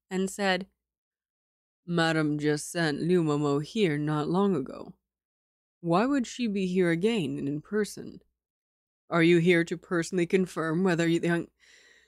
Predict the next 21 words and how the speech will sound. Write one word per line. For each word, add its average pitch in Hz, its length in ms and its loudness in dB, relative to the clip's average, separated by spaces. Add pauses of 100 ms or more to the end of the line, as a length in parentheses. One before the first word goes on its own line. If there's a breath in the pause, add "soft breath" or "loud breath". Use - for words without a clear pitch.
(140)
young 170 240 2
Master 170 360 2
Hu 170 340 2
is 170 120 2
ha-, 165 220 -4 (240)
ah. 220 320 -8 (1600)
Are 175 100 2
you 175 120 6
here 175 220 4
to 185 100 -6
personally 190 480 -2
confirm 165 540 -2
whether 165 240 4
young 165 280 2
Master 170 380 0
Hu 165 220 2
has 160 160 0
had 156 160 -2
a 156 40 -2
good 156 240 -4
meal?" 160 380 -6